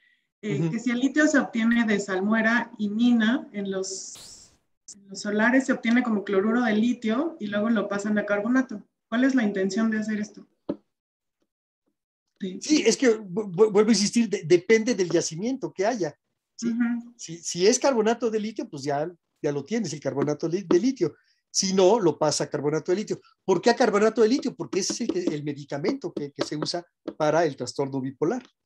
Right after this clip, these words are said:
Speaker 2: ¿sí?
Speaker 1: Claro.
Speaker 2: Entonces, este, entonces, todo eso, toda esa ruta hay que verla, ¿sí? Entonces, yo tengo esta,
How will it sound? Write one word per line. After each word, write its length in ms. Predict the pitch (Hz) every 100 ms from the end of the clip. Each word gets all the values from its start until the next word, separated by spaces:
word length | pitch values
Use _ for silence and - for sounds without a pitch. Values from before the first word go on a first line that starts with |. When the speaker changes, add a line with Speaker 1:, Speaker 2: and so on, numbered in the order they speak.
| _ _ _
Speaker 2:
¿sí? 240 | _ 226 - _ _ - - -
Speaker 1:
Claro. 280 | 208 208
Speaker 2:
Entonces, 180 | 185 180
este, 280 | - - 107 _ _ _
entonces, 220 | 165 165
todo 220 | 196 196
eso, 260 | 233 269 220
toda 160 | 214 226
esa 160 | 233
ruta 380 | 190 214 226 240
hay 120 | 190
que 120 | 180 170
verla, 340 | 220 175 143 _ _ _
¿sí? 220 | - 208 _
Entonces, 240 | - 147
yo 120 | 208
tengo 320 | 214 262 254 208
esta, 420 | 208 - 190 180